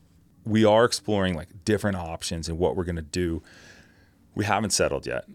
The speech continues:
Um, George and I had two different ideas. I think we're coming together on it now. Um, we had a nice little window. I, I say nice little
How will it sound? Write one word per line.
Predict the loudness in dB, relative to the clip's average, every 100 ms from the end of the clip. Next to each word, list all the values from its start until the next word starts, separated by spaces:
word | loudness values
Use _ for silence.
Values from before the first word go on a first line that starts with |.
| -10
Um, | -6 -6 -8
George | 2 2 4
and | 0
I | -2
had | -4
two | -6 -6
different | -4 -4 -4
ideas. | -6 0 2 4 4 2 -2 -6 -8 -10
I |
think | -4 -2
we're | -2
coming | -4 -4
together | -2 -2 0 0 0
on | -2
it | -4 -4
now. | -2 -2 -2 -4 -6 -6 -10 _ -8
Um, | -8 -8 -12 -16 -18 _ _ _
we | -4
had | -4 -4
a |
nice | -6 -6 -6
little | -6 -8
window. | -8 -6 -4 -4 -4 -8 _ _ _
I, | -14 -10
I | -6
say | -4
nice | -2 -4 -4 -8 -12 _
little | -4 -4 -6